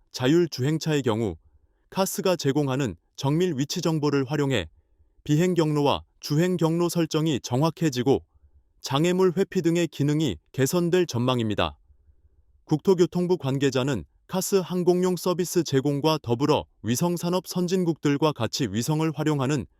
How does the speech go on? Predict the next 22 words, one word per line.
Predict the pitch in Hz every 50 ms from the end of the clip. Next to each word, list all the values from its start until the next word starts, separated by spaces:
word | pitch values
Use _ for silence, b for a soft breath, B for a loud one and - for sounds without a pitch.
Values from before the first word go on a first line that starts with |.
| _ _
정밀 | - - 120 120 135 147 165 175 165 131
위치 | 131 - - -
정보 | 139 151 143 143 131 147 151
서비스 | - - 175 165 170 175 - - 165
고도화와 | - - 120 123 131 110 120 120 117 120 117 87 - _ _ _ _ _ _ _ -
핵심 | 196 - - - 202 190 180
기술 | 160 165 - 190 190 180
국산화 | - - 135 - - 175 165 165 156 165
등을 | 160 139 147 151 165 170
추진할 | - - 180 160 185 175 165 160
것이라며 | - - 147 - - - 104 104 98 113 131 110 - _ _ _ _ _ _ _ _ _ _
이로 | - 120 143 147 170 170
인해 | 170 165 160 117 85 85 -
다양한 | - - 123 131 151 156 175 180 165 135
미래 | 110 123 131 160
산업에서 | 156 165 170 165 160 143 147 - - 180 170 -
활용될 | - 208 214 214 208 180 196 190
수 | - - 185 165
있게 | 135 - - 170 170
노력할 | 147 117 113 120 147 170 - - 160 147
것이라고 | - - 131 107 - _ - 107 113 113 104 92 139 160
밝혔습니다. | - 131 117 - 131 113 - - 107 98 90 95 80 78